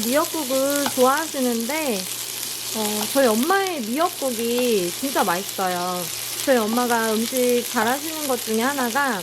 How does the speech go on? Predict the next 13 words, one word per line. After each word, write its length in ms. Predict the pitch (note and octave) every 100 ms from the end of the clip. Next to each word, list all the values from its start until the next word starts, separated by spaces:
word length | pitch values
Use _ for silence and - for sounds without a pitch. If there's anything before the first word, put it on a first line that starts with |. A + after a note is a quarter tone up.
| -
바로 200 | A3 A3
미역국이에요. 1040 | G3+ C4+ D4+ A#3+ F#3+ F#3 F3 F#3+ A#3+ G3 D#3 - - - - - - -
근데 340 | G#3 G3+ G3+ G3 - - -
이렇게 480 | G3 - G#3 F#3+ F#3+ - -
고기 560 | B3+ A#3+ D#4+ D#4 D#4 D4+
부위가 840 | - C4+ D#4 C4+ B3 C4+ C4 F#3+ D#3 - - - - - - - - - - - - - - - - - - -
그 360 | A3+ G#3+ G#3 G3+ - - -
아롱사태 1040 | G#3 A#3+ F4+ G#4 G#4 G4+ F4 D4 C4 A#3 A3+
부위를 320 | A#3+ A3+ A3
쓰거든요. 680 | A3+ E4 D#4 D4 F#3 G#3 E4 - - - - - -
그래서 280 | D#4 F#4+ F#4+
그런지 680 | D#4+ C4+ B3+ A#3+ A#3+ B3 A#3
되게 380 | A#3 G#3 G#3+ F#3